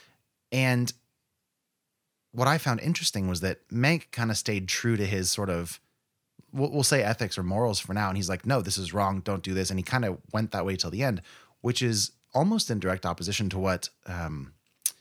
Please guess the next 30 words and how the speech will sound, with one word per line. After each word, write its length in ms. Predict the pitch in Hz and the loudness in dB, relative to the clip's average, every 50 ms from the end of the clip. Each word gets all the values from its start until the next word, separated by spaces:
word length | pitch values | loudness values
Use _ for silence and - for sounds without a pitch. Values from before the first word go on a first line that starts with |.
| _ _ - | _ _ -4
Kane 300 | - - 170 226 247 220 | 0 2 2 2 2 0
did 280 | 87 73 64 58 - - _ _ _ - | 0 -2 -4 -6 -10 -16 _ _ _ -6
in 120 | 90 95 | -4 -4
Citizen 320 | 95 - 101 95 87 95 | -2 -2 -2 -2 -4 -4
Kane, 200 | 87 - 151 170 | -2 0 0 0
where 100 | 147 101 | 0 0
he 120 | 95 110 107 - | -2 -4 -6 -6
kinda 200 | - - 113 110 | -4 -4 -2 -2
started 340 | 98 - - 98 101 117 110 | -2 -2 -2 0 0 0 -2
with 120 | 101 98 - | -4 -6 -6
this 120 | 92 - | -4 -4
set 180 | - - 90 82 | -2 -2 -2 -4
of 100 | 78 104 | -2 -2
rules 260 | 120 139 143 135 110 | 0 0 0 0 0
and 80 | 104 101 | -2 -2
then 120 | 98 95 | -2 -2
over 160 | 90 95 80 | -2 -4 -6
time 440 | 82 - - 107 107 104 95 90 85 - _ _ _ _ _ _ _ _ _ | -6 -4 -2 -2 0 0 -2 -2 -6 -8 _ _ _ _ _ _ _ _ _
started 360 | - - - - 95 87 87 90 | -6 -2 -2 -2 -2 -4 -4 -4
letting 180 | 92 95 95 90 | -2 -2 -2 -4
them 140 | 87 87 85 | -4 -6 -4
go. 340 | 85 90 92 87 82 80 - _ _ _ _ _ _ _ _ - | -2 -2 0 -2 -2 -4 -8 _ _ _ _ _ _ _ _ -4
And 100 | - 135 | -2 0
I 60 | 143 | 2
thought 180 | 135 180 180 | 2 2 2
that 160 | 180 165 - - | 2 0 0 -2
interplay 320 | 120 131 123 - 110 95 | -2 -4 -2 -2 -2 -2
was 140 | 87 87 80 | -2 -4 -4
really 160 | 95 92 87 | -4 -4 -4
interesting. 420 | 85 82 76 73 - - 76 71 | -4 -4 -6 -6 -8 -8 -8 -10